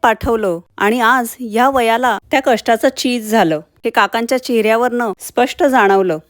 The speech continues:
मुलगा, सून, दोन्ही नातवंड मिळून आपला हा सोहळा करतायत,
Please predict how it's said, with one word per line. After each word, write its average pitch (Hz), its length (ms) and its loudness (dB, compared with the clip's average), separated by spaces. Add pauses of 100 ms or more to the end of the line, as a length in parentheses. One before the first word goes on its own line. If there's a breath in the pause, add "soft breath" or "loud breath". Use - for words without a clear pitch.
(180)
मुलगा, 208 500 2
सून, 208 480 -2
दोन्ही 208 300 2
नातवंड 233 540 0
मिळून 233 400 -2 (120)
आपला 254 300 0
हा 285 160 -2
सोहळा 247 500 0
करतायत, 240 540 -2